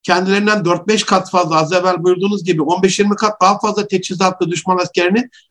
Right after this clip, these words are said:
darmadağın eden, alayın dörtte üçünü şehit veren o mübarek muazzez alayımız, elli yedinci alayın siperlerinde bir gece tasarlıyoruz abi. Böyle bir şey nasıl olur bilmiyorum. Gençler gece boyu siperde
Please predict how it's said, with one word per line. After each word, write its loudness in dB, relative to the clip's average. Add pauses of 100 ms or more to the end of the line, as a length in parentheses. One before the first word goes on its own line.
darmadağın 4
eden, -2 (420)
alayın 2
dörtte 0
üçünü -2
şehit 0
veren 0
o 0
mübarek 0
muazzez 0
alayımız, 0
elli -2
yedinci 0
alayın 0 (440)
siperlerinde 2
bir -2
gece 0
tasarlıyoruz -2
abi. 0
Böyle 2
bir -10
şey -2 (360)
nasıl 2
olur 0
bilmiyorum. 2
Gençler -2
gece 2
boyu 2
siperde -2